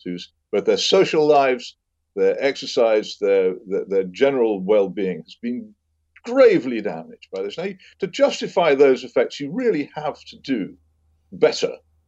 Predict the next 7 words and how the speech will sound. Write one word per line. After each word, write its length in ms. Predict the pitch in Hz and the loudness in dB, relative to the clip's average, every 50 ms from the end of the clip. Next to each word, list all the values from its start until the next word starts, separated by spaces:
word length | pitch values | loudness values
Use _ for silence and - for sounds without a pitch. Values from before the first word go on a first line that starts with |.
| _ _ - | _ _ -2
uh, 240 | 95 101 110 110 104 | 2 4 4 4 4
than 380 | 95 92 123 113 110 110 107 | 4 2 2 2 2 0 -2
to 100 | 101 - | -2 -2
say, 320 | - - - 127 113 110 110 | 0 2 4 4 4 4 4
"Well, 460 | 104 107 113 110 107 107 104 101 101 | 4 4 4 6 6 6 4 2 -2
maybe, 680 | - 104 101 107 113 107 98 101 101 98 95 95 95 - - | -8 -6 -4 -2 -2 -2 -2 -4 -6 -6 -6 -6 -8 -8 -6
uh, 180 | 87 90 90 | -4 -4 -4